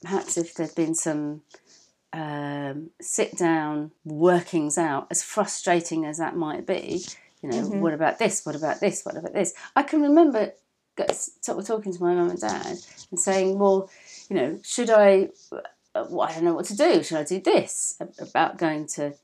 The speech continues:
Speaker 1: art college or going to college or doing anything?" And they're like, "Yeah, that, that'll work. We went to art college. You know, what do you wanna do?"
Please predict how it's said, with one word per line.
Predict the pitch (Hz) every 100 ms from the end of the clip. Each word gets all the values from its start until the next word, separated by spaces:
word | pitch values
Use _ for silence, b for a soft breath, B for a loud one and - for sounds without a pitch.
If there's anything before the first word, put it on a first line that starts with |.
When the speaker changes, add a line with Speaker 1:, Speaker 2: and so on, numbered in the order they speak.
| -
Speaker 1:
art | 165 - -
college | - 135 165
or | 147 147
going | 147 147
to | 143
college | - 143 - 151
or |
doing | 156 147
anything?" | 151 147 135
And | 160
they're | 175
like, | 147 - B B B B - _ _ - -
"Yeah, | 147 262 302 101 _ -
that, | 156 -
that'll | 175 285
work. | 247 156 254 -
We | - 196
went | 240 -
to | 156
art | 143 -
college. | 160 202 -
You | -
know, | -
what | 208 220
do | 214
you | 233
wanna | 247 214
do?" | 311 254